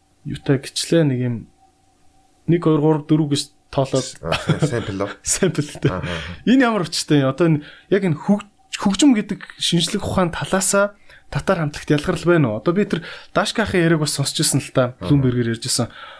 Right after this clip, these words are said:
Speaker 1: Одоо хуу хамтлаг болвол яг тэр юу гэлээ нэг юм хоёр нот байт юм биш үү? Рок
Speaker 2: Мм.
Speaker 1: хөгжмийг, хөгжмийн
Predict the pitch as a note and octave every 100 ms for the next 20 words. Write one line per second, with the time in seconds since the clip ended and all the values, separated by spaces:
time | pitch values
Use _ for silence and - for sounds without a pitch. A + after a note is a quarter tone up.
0 | - - - - G#3 F#3 D3 - D3+ B2
1 | - C#3 - - - _ C3+ C#3 - B2
2 | D3 E3+ C3 D#3+ C3 A#2+ A2 C#3 D3+ C#3
3 | C3+ C#3+ C#3 C#3+ D3 - C3 A#2 F3 F3+
4 | F2 C#3 B2 - - - - - B2 -
5 | C#3+